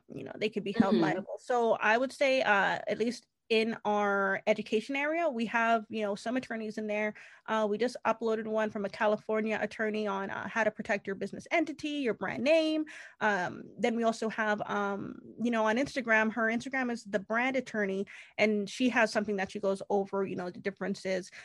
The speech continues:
Speaker 1: between, uh, patents, copyright, all that kind of good stuff. Um, what, you know, a utility patent is, like, versus the other, like, types of patents that are out there and how good they are for. Um, but again, that's as much information that you can really get.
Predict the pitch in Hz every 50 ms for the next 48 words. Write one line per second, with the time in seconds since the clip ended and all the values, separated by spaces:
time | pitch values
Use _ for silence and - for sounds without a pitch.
0 | - - - - _ - 220 226 - - 226 220 214 208 202 196 - 185 185 190
1 | 185 - - - - - - 220 214 208 208 202 - - - 220 214 220 214 214
2 | 196 190 196 190 185 185 175 - - 190 190 185 185 - - - 190 185 - -
3 | - - 208 202 - - 262 277 311 - _ - - - - - - - - 226
4 | 220 214 208 202 202 190 - 202 214 214 202 196 190 190 185 - - 190 190 202
5 | 220 - - 320 302 285 254 233 226 - - - 226 220 - - 190 190 196 190
6 | 185 196 190 - 202 196 190 - 208 208 208 202 202 - - - 208 208 208 202
7 | 208 202 202 196 196 202 190 196 - - - 202 196 - - 202 - - 208 202
8 | 196 202 202 - 208 202 196 202 202 202 202 - - 190 190 190 190 190 190 202
9 | 196 - - 220 208 214 190 - 226 214 220 208 196 196 185 190 202 - - 202
10 | 196 190 190 185 196 - - - - - - - - _ - - 240 240 233 226
11 | 226 226 220 220 214 220 208 - - 302 311 339 359 359 349 330 311 - 302 320
12 | - 320 294 294 247 240 254 - - - - 233 240 247 277 262 254 208 233 233
13 | - 277 262 226 156 214 220 - 247 220 208 202 208 214 202 190 175 - 185 202
14 | 254 - -